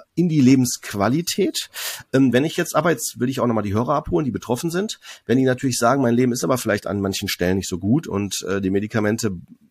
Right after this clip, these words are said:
helfen mir dabei, das nicht so spüren zu müssen, dann, äh, klar, würde eine Entwöhnung davon natürlich wieder da so heißen, ich gehe wieder rein in das Erleben, das, was vielleicht gar nicht so dolle ist. Ne?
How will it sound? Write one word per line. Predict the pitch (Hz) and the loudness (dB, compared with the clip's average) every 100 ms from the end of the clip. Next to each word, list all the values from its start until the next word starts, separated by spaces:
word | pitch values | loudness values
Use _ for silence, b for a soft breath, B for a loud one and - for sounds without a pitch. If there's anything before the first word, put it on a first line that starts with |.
| _ - _ | _ -20 _
helfen | - 101 143 - 117 | -10 2 4 4 4
mir | 110 | 6
dabei, | 101 107 113 | 6 6 8
das | 113 120 | 6 4
nicht | 123 | 2
so | 117 110 | 4 4
spüren | 104 - 156 160 117 | 2 -4 2 4 2
zu | - 95 | 0 -2
müssen, | 98 - 143 160 B B B _ | -2 0 0 0 B B B _
dann, | 113 120 117 | 2 4 4
äh, | 107 107 | 2 0
klar, | 147 151 107 | 2 4 4
würde | 107 120 | 4 4
eine | 92 107 107 104 - b _ | 4 4 4 2 -2 b _
Entwöhnung | 92 82 135 175 95 80 | -8 2 6 6 4 0
davon | 80 - 87 78 B B B B B | -4 0 0 0 B B B B B
natürlich | 87 - 110 131 | -6 0 0 0
wieder | 127 120 | 0 2
da | 110 95 | 2 0
so | 98 110 - | -2 -2 0
heißen, | 98 104 107 151 | 2 4 4 2
ich | 156 - | 2 -2
gehe | 107 110 | -2 2
wieder | 104 | 2
rein | 92 76 95 131 | 0 0 0 0
in | 123 | 0
das | 107 - | -2 -2
Erleben, | - 87 78 80 101 147 B B - | -4 -2 -2 0 0 0 B B -10
das, | 67 - | -8 -6
was | 87 - | -6 -4
vielleicht | 95 98 | -4 -4
gar | - 73 | -6 -10
nicht | 76 | -8
so | - | -4
dolle | 113 170 98 | 2 4 4
ist. | 76 - B B - | 2 -4 B B 0
Ne? | 117 | 2